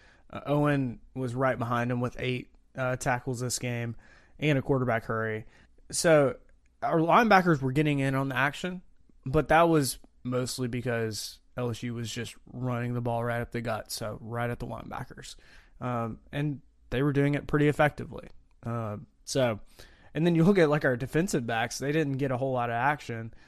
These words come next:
I mean, even, you know, big guys like D J James, who normally gets, he's kinda up there, he only has one tackle this game. And that's mostly because L S U wasn't passing very efficiently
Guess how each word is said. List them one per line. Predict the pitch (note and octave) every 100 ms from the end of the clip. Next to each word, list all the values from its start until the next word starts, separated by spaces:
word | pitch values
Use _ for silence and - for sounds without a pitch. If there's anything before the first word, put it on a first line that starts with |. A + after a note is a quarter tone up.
| -
I |
mean, | C#3+ D#3+
even, | E3+ D3+ B2 - -
you | C3+
know, | A#2 - -
big | D3 C#3
guys | C#3+ C#3 C3
like | B2 A2+
D | D3
J | C#3 C3
James, | B2 C3+ D3 B2 -
who | A#2+ - -
normally | C3 C3 C3 B2 A#2+ -
gets, | C#3 - - - C3
he's | B2+ -
kinda | C#3 B2
up | C#3 E3
there, | - A#2+ B2 - - - -
he | - C#3+ C3
only | B2+ C3
has | B2+ A#2
one | C3 B2+
tackle | B2+ C3 - -
this | -
game. | - - - - - - -
And | B2 A#2 -
that's | B2 A#2+ - -
mostly | C3 F3+ G#3+ D#3+
because | C3+ B2+ C3 B2 A#2 - - - - -
L | C#3
S | C3+ -
U | C#3
wasn't | D3+ B2 -
passing | D#3 D3+ B2 A#2+
very | A2+ -
efficiently | - B2+ - G1+ - -